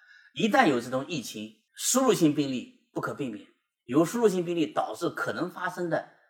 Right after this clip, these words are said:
聚集性病例呢也很难，那么由聚集性病例而导致的院内感染呢也可能发生。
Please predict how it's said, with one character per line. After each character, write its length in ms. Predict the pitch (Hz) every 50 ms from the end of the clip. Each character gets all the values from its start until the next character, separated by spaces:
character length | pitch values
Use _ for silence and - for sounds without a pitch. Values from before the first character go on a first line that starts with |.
| _ _ _ _ _
聚 140 | - 240
集 120 | 175 170 156
性 120 | 165 165
病 160 | 147 156 151
例 80 | 143 135
呢 140 | 117 104 87 - - _ _ _ _ _
也 140 | - 127
很 220 | 139 135 - - -
难， 200 | - - - - _ _ _ _ _ _ _ _
那 100 | 170 165
么 120 | 165 160
由 240 | 139 143 156 185 190
聚 180 | - - - 214
集 80 | 185
性 140 | 180 202 196
病 140 | 180 180 175
例 200 | 175 147 - - -
而 140 | 151 151
导 180 | 143 - 110 107
致 120 | 113 - 147
的 100 | 131 120
院 220 | 120 175 202 202
内 120 | 190 147 107
感 200 | - - - 147
染 180 | 131 - -
呢 60 | 95 95 92 _ _ _ _ _
也 140 | _ 117 143
可 120 | 143 - 104
能 100 | 95 -
发 140 | - - -
生。 180 | - - -